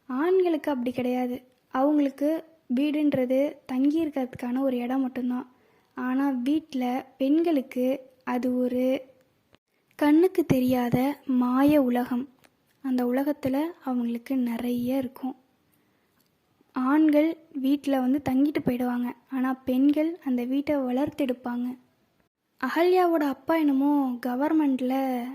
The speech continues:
மின்சாரத்துறையில வேலை செஞ்சிட்டு இருந்தாரு.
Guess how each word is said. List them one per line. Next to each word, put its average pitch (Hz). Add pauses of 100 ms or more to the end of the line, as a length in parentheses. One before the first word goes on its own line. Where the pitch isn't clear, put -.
(180)
மின்சாரத்துறையில 277 (200)
வேலை 254
செஞ்சிட்டு 247
இருந்தாரு. 247